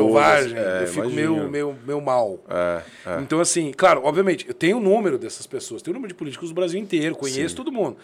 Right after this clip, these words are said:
Speaker 1: Mando coisa, eles me mandam e tal, mas assim, achar que é tipo,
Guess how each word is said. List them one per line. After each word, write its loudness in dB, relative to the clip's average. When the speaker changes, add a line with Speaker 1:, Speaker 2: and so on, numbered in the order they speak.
Speaker 1:
Mando 2
coisa, 4
eles -4
me -2
mandam -2
e -10
tal, 0
mas -6
assim, -6
achar -2
que -6
é 0
tipo, -6